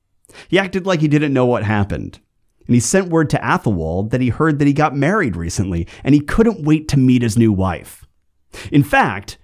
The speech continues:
he and his entourage were coming to visit right now. And in response, Athelwald just about lost his mind with fear.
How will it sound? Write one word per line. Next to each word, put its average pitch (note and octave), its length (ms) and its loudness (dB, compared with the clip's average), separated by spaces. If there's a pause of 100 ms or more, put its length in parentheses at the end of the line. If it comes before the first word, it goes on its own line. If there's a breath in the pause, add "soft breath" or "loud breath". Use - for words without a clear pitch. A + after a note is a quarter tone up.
(200)
he A#3 260 2
and G#3+ 80 6
his G#3+ 160 0
entourage E3+ 600 0
were D#3+ 120 -2
coming F#3 400 2
to D#3+ 100 4
visit D3+ 360 0
right B2+ 360 -2
now. G3 680 -2 (500)
And B2+ 140 2
in B2+ 80 2
response, B2 560 -2 (240)
Athelwald B2 640 0
just C#3+ 480 0
about A#2 320 -2
lost G2+ 300 -2
his F#2+ 120 0
mind F2+ 280 0
with D#2+ 120 -6
fear. C#2+ 460 -8